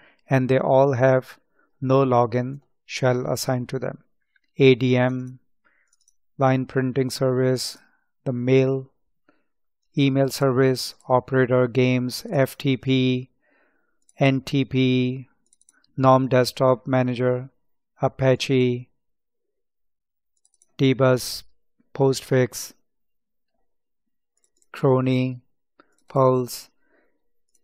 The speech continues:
and so on. Some administrators also use the false or the true command in the shell field of the password file as an alternative to using the no login shell.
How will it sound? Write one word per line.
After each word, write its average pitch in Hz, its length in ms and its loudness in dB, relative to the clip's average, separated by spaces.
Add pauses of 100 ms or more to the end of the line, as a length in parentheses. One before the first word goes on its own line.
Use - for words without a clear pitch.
(1400)
and 131 160 0
so 123 220 -2
on. 113 240 -8 (1500)
Some 190 300 4
administrators 147 840 2
also 139 300 2
use 135 320 -2
the 127 100 0
false 135 520 2
or 131 180 0
the 123 140 -2
true 151 320 -2
command 127 560 -2
in 127 200 -2
the 123 100 0
shell 135 300 0
field 127 340 -2
of 123 140 -2
the 127 100 -4
password 139 480 -2
file 123 360 -2 (420)
as 127 180 4
an 127 120 2
alternative 139 800 0
to - 140 -8
using 127 400 0
the 120 120 0
no 127 180 0
login 120 340 -2
shell. 117 380 -4